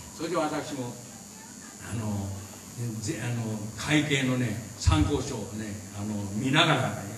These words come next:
お仕事をしておりました、一年間。ね、そういうね、二人か三人の職場に就職しておったんです。北野牧師の、はい、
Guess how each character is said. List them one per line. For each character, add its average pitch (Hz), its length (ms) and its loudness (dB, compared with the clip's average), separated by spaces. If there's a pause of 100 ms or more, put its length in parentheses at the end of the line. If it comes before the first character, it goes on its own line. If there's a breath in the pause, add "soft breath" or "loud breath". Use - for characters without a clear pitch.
(160)
お 127 60 -2
仕 139 120 0
事 113 200 -2
を 104 40 -4
し - 80 -8
て - 60 -10
お 110 60 -8
り 104 80 -6
ま 101 120 -8
し 95 80 -12
た、 - 100 -12
一 104 140 -10
年 120 160 -6
間。 101 60 -8 (680)
ね、 113 60 -8
そ 143 300 0
う - 20 2
い 135 120 0
う 123 40 -2 (360)
ね、 135 200 -6 (500)
二 156 160 4
人 135 80 -4
か 127 60 -2
三 156 260 2
人 165 140 2
の 131 80 0
職 110 260 -8
場 113 80 -6
に 107 80 -6
就 120 240 -4
職 113 180 -8
し 104 60 -10
て 113 80 -10
お 113 40 -10
っ - 100 -10
た 110 140 -8
ん 107 60 -6
で 101 60 -6
す。 - 140 -12 (1600)
北 - 120 10
野 156 100 6
牧 131 200 4
師 123 120 0
の、 127 340 2
は 113 120 -2
い、 - 20 -2